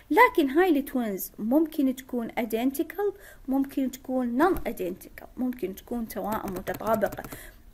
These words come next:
متشابهة بشكل كامل، ممكن يكونون لا، ما متشابهين.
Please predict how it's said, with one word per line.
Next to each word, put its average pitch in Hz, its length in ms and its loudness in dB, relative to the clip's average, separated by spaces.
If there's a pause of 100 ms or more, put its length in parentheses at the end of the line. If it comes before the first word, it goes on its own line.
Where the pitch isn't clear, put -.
(160)
متشابهة 220 640 0
بشكل 214 460 -4
كامل، 247 560 2 (320)
ممكن 294 300 0
يكونون 254 460 0
لا، 247 240 -2
ما 226 160 -6
متشابهين. 208 680 -6